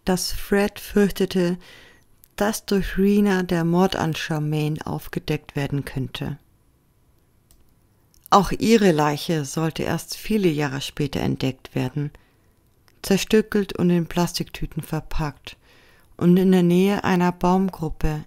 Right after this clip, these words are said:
nicht weit entfernt von Freds erstem Opfer, Anna McFall. Auch hier fehlten die Finger und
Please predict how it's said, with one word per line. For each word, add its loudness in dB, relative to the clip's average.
nicht -6
weit -4
entfernt 0
von -2
Freds -6
erstem -6
Opfer, -8
Anna 4
McFall. -2
Auch 2
hier 2
fehlten -4
die -4
Finger -2
und -14